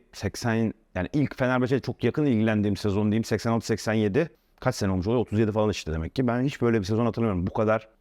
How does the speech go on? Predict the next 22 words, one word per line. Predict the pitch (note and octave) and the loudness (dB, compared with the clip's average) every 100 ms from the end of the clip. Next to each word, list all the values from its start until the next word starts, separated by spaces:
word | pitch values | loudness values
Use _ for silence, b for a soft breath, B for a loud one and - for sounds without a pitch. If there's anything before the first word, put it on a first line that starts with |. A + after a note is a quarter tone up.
| _ - | _ -12
Yani | - | -6
iki | C3 | 2
gol | E3 B2+ | 4 4
attık | - - | 2 0
derbilerde. | G2 G2 D3 | 2 2 0
İkisi | - C#3 | 0 0
de | |
Beşiktaş'a. | C3+ - G#2+ D3+ D#3+ _ _ _ - | 0 -2 -4 -4 -6 _ _ _ -4
Bir | |
tanesi | B2 A2 - | 0 0 0
zaten | G2+ G2+ | 2 0
artık | - | 0
maç | G#2 G2 | -2 -2
bittikten | - - - F#2+ | -8 -8 -2 0
sonra | E2+ D2 | 0 0
dört | F#2 - | 0 0
birdi. | E2 E2 | -2 0
İrfan | F2+ E2+ E2+ | 0 0 -2
Can | E2 | -2
acayip | E2 E2 D#2+ | -2 -4 -2
bir | F2 | -2
vurdu. | D#2+ D#2+ A#2+ | 0 2 0